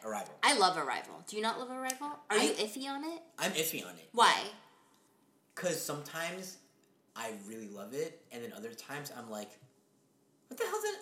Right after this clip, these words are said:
Speaker 1: wait, what was it about?"
Speaker 2: So, yeah. I mean, it's definitely, it's a space slash alien movie, right?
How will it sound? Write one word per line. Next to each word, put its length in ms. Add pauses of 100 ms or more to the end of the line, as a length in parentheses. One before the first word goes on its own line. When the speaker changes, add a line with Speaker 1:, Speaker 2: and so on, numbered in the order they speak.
(160)
Speaker 1:
wait, 180
what 100
was 140
it 40
about?" 320
Speaker 2:
So, 400 (540)
yeah. 200 (280)
I 60
mean, 160
it's 300
definitely, 840
it's 160
a 60
space 480 (180)
slash 380
alien 400
movie, 280
right? 340